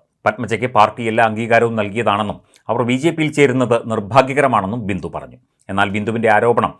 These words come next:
അസംബന്ധമെന്ന് പത്മജയുടെ ഭർത്താവ് ഡോക്ടർ വേണുഗോപാൽ വ്യക്തമാക്കി. തന്നെ ഒരു കാലത്തും ഇ ഡി ചോദ്യം ചെയ്തിട്ടില്ല എന്നും അദ്ദേഹം പറഞ്ഞു.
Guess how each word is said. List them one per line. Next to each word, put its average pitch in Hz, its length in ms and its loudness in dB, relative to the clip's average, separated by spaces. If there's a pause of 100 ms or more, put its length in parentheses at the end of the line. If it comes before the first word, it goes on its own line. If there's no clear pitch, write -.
(280)
അസംബന്ധമെന്ന് 127 580 2
പത്മജയുടെ 110 440 -2
ഭർത്താവ് 98 380 0
ഡോക്ടർ 95 260 -4
വേണുഗോപാൽ 98 500 0
വ്യക്തമാക്കി. 76 520 -12 (640)
തന്നെ 131 140 6
ഒരു 147 160 4
കാലത്തും 156 380 6
ഇ 123 100 -2
ഡി 127 100 2
ചോദ്യം 123 360 -4
ചെയ്തിട്ടില്ല 113 480 0
എന്നും 123 220 4
അദ്ദേഹം 90 260 -6
പറഞ്ഞു. - 260 -18